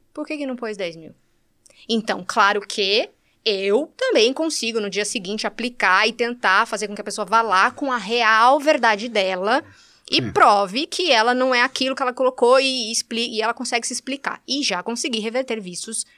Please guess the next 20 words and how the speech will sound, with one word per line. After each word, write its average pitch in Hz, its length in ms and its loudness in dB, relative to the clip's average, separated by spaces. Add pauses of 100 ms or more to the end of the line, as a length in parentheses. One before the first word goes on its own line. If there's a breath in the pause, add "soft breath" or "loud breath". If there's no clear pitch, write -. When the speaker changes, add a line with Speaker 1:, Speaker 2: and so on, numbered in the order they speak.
(320 soft breath)
Speaker 1:
de 247 100 0
um 269 40 2
dia 208 140 -2
pro 269 140 -12
outro. - 320 -8 (540 soft breath)
Agora, 208 240 -2
não 196 140 -8
tão 220 120 -6
fácil, - 320 -4
porque 247 100 -8
tem 240 80 -6
que 214 60 -10
ficar - 140 -6
agora 180 180 -10
monitorando, 190 800 -8
enfim. 180 200 -14
Speaker 2:
Sim, 190 100 -4
Speaker 1:
Mas, 151 140 0
Speaker 2:
sim, 127 200 -8
sim. - 60 -14